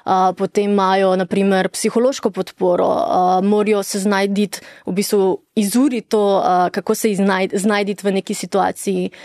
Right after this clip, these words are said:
A, neke taktike se delajo izven igre, a ne. Oni imajo, na primer, tri, štiri ure sploh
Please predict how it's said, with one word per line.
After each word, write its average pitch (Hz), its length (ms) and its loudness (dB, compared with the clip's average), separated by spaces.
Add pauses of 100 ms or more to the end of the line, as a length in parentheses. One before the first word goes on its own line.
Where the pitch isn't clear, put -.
(260)
A, 185 300 0
neke 208 240 0
taktike 226 480 -2
se - 120 -2
delajo 220 400 2
izven 220 380 0
igre, 170 260 -2
a - 120 -6
ne. 180 220 -4
Oni 202 200 2
imajo, 214 320 2
na 214 100 0
primer, 226 300 0
tri, 240 200 -2
štiri 240 300 0
ure 220 200 2
sploh 185 280 -4